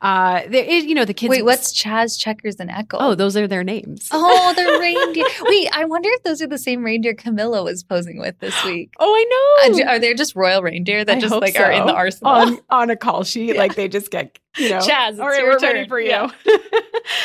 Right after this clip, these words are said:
Speaker 1: Um, there were, you know, singing, kids wearing reindeer antlers, all of that stuff. And we, I just remember also the mask moment, the Amaya masks. Remember what a frenzy that caused, so that we all were ordering those.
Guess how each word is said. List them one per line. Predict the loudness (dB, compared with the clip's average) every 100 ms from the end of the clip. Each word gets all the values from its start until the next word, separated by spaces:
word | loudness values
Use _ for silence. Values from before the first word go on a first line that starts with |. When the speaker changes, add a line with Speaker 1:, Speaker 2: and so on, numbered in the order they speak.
| -2 2
Speaker 1:
Um, | 4 2 2
there | 2
were, | 4 2
you | 0
know, | -2
singing, | -2 -2 0 2 0
kids | -4 -6 -4
wearing | -6 -4
reindeer | -4 -4 -4 -6
antlers, | -4 -4 -2 -2 -2
all | 0 0
of | 0 -2
that | -4 -6
stuff. | -6 -2 -2
And | 2
we, | 2 2
I | 0
just | -2 -2
remember | -2 -2 -2
also | -2 -2
the | -4
mask | -4 -6 -4
moment, | -6 -6 -6
the |
Amaya | -4 -4 -2 -2 -2 -4
masks. | -4 -6 -8 -6
Remember | -6 -2 -2
what | -4
a |
frenzy | -4 -4 -4 -4 -4
that | -2 -4 -4
caused, | -4 -2 -4
so | -10
that | -8
we | -6
all | -2 -2 -2
were | -6 -6
ordering | -8 -6 -8 -8
those. | -8 -8 -10